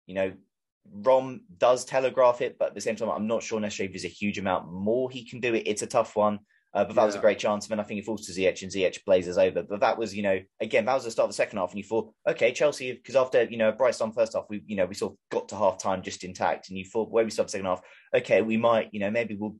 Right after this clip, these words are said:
Speaker 1: we'll take it to him a bit more." But unfortunately, that was pro-, probably as good as it got second half. We didn't really
Speaker 2: No, we
Speaker 1: threaten
Speaker 2: didn't. We,
Speaker 1: after
Speaker 2: we
Speaker 1: that.
Speaker 2: didn't kick on from there. I think I've looked at that chance a couple of times, and I, I said yesterday in my video, actually, that I didn't think I'd be hyperly critical. I thought that the keeper was out. He's a good keeper. He's a big frame.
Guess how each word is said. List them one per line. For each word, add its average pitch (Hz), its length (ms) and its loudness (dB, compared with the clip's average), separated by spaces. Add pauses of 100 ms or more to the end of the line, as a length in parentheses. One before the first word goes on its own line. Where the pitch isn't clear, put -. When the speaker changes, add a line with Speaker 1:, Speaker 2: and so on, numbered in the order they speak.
Speaker 1:
we'll 104 120 -6
take 113 180 0
it - 80 -16
to 107 80 -8
him 95 80 -4
a - 20 -4
bit 90 180 0
more." 90 160 -2
But 92 120 4
unfortunately, 95 420 -2
that 78 60 4
was 78 100 -4
pro-, 98 240 -4
probably 90 300 -6
as 87 80 -6
good 95 120 -6
as 80 60 -12
it 82 60 -8
got 82 240 -2
second 87 240 -6
half. 82 220 -4
We 87 80 -10
didn't 85 220 -8
really 85 380 -6 (500)
Speaker 2:
No, 127 100 -6
we 139 40 -6
Speaker 1:
threaten 170 220 2
Speaker 2:
didn't. 196 60 -2
We, 156 120 0
Speaker 1:
after 175 40 -2
Speaker 2:
we 175 100 -2
Speaker 1:
that. 175 40 2
Speaker 2:
didn't 165 160 0
kick 147 200 -8
on 139 160 -4
from 131 140 -10
there. 131 200 0 (340)
I 139 100 -2
think 196 280 -2 (500)
I've 165 120 0
looked 226 240 2
at 160 60 -4
that - 180 -2
chance 160 280 0
a 151 40 -16
couple 170 280 -6
of 143 120 -8
times, 127 420 0
and 135 160 -2
I, 147 200 2 (120)
I 139 60 -2
said 147 260 -4
yesterday 135 400 -2
in 135 60 -2
my 156 240 4
video, 123 320 0
actually, 110 260 -6
that 120 120 0
I 131 60 2
didn't 135 220 -4
think 131 160 -12
I'd 127 180 2
be 127 120 -6
hyperly 120 520 -2
critical. 123 420 -4
I 117 60 2
thought 131 260 -2
that 123 120 -2
the 120 80 -4
keeper 131 300 -6
was 117 160 -2
out. 120 280 2
He's 131 120 -2
a 131 60 -2
good 156 220 2
keeper. 123 380 -2
He's 123 180 -2
a 123 60 -6
big 139 240 -4
frame. 117 540 0